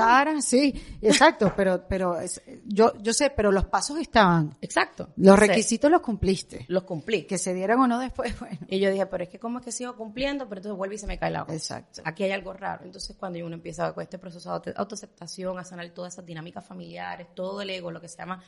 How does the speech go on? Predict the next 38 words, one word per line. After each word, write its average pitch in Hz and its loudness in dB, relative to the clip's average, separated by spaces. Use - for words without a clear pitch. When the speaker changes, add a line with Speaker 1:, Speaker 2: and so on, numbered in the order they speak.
Speaker 2:
Curso 196 -10
de 208 -10
Milagros, 196 -4
a 185 -6
deshacer 170 -12
el 196 -6
ego, 208 -8
cuando 196 0
me, 185 -8
cuando 185 -6
veía 180 -2
que 226 -2
mi 220 0
mente 214 -2
se 214 -10
me 196 -8
perdía 170 -4
un 202 -4
poquito, 202 -4
entonces, 185 -14
"Espérate, 180 -2
déjame 202 -8
volver 208 -8
a 202 -8
hacer 202 -14
la 202 -12
numerología 185 -8
otra 180 -12
vez. 196 -10
Ah, 180 -6
ok, - -12
ya, 113 -4
ahora 175 0
me 170 -2
acordé." 156 -12
Speaker 1:
Ajá. 202 8
Speaker 2:
Y 190 6
entonces, 254 2